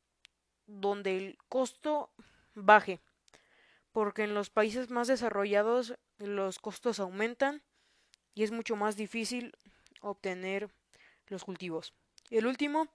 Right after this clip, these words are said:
de subsistencia. Los agricultores cultivan para su propio consumo en tierras de baja productividad y de temporal. Técnicamente, esto es para beneficio propio, para vivir, literal. Como dice su nombre, es de subsistencia.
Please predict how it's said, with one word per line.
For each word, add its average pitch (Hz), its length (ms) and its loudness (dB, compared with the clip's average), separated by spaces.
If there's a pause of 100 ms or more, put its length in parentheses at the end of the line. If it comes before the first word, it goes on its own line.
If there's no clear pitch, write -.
(380)
de 220 80 -2
subsistencia. 202 720 -4 (520)
Los 240 120 -4
agricultores 277 640 0
cultivan 254 480 -2
para 196 200 2
su 190 160 -10
propio 220 280 -2
consumo 220 600 -6
en 190 160 -10
tierras 214 340 -2
de 202 80 -6
baja 196 240 -4
productividad 190 800 -2
y 208 120 -4
de 185 80 0
temporal. 175 520 -2 (420)
Técnicamente, 269 880 -2
esto 226 160 -6
es 226 60 -14
para 196 240 6
beneficio 190 500 -2
propio, 277 480 0 (500)
para 185 540 4 (120)
vivir, 196 520 -4
literal. 185 460 -4 (400)
Como 196 260 -2
dice 214 240 -4
su 220 100 -8
nombre, 233 600 0
es 202 180 -2
de 208 80 -2
subsistencia. 202 800 -4